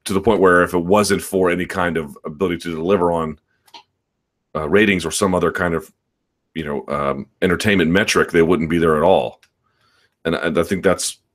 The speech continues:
probably true. Now, maybe, maybe, uh, Paige VanZant would, but just at a, at a, at a lower level. But Sage Northcutt is deeply unprepared for the Ultimate Fighting Championship. Very much unprepared. Nothing wrong with that. He's only twenty,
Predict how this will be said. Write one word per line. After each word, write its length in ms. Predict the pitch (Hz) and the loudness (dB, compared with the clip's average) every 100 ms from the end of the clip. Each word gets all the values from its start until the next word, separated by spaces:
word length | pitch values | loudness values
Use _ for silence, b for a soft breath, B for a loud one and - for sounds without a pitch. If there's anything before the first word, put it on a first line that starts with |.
| - | -4
probably 360 | 95 90 76 | -2 0 -2
true. 320 | 73 - 95 82 | -2 2 4 4
Now, 160 | 95 | 2
maybe, 320 | 101 110 95 82 | 4 4 2 0
maybe, 400 | 98 98 82 - _ | 0 0 -2 -4 _
uh, 420 | 80 78 73 71 67 98 | -2 0 0 -2 -4 -4
Paige 180 | 92 | -4
VanZant 400 | 80 78 85 90 71 | -2 -4 -4 -4 -4
would, 180 | 73 | -6
but 100 | 73 | -8
just 140 | 71 - | -10 -6
at 120 | 73 | -6
a, 100 | 73 - | -6 -6
at 80 | 69 | -8
a, 140 | 71 - - | -10 -14 -14
at 80 | 69 | -10
a 60 | 71 | -6
lower 480 | 71 78 82 71 | -4 -2 -2 -2
level. 400 | 73 85 62 58 _ b b b b b b b b _ | -4 -4 -6 -12 _ b b b b b b b b _
But 260 | - - _ - | 0 0 _ -2
Sage 240 | 120 113 | 2 4
Northcutt 480 | 117 113 - 90 78 | 4 2 0 -2 0
is 240 | 85 - - 78 - 98 | -4 -4 -14 -20 -16 -4
deeply 360 | 95 104 92 82 | 0 0 0 -2
unprepared 500 | 85 82 - 73 69 | -2 -4 -2 -2 -4
for 80 | 69 | -8
the 80 | |
Ultimate 260 | 73 76 71 | -8 -8 -6
Fighting 240 | 76 69 | -6 -6
Championship. 560 | 67 67 65 65 - 57 _ _ | -8 -12 -12 -14 -14 -16 _ _
Very 400 | 76 82 92 87 | -8 0 2 2
much 280 | 80 76 - | -2 -4 -6
unprepared. 520 | 76 76 - 69 64 | -8 -8 -8 -10 -8
Nothing 340 | 87 85 80 78 | -8 -8 -8 -4
wrong 300 | 87 98 82 | 0 2 0
with 140 | 67 | -4
that. 200 | 69 64 | -6 -6
He's 120 | 80 | -6
only 140 | 80 73 | -6 -6
twenty, 460 | - 90 - 60 | -4 -6 -6 -16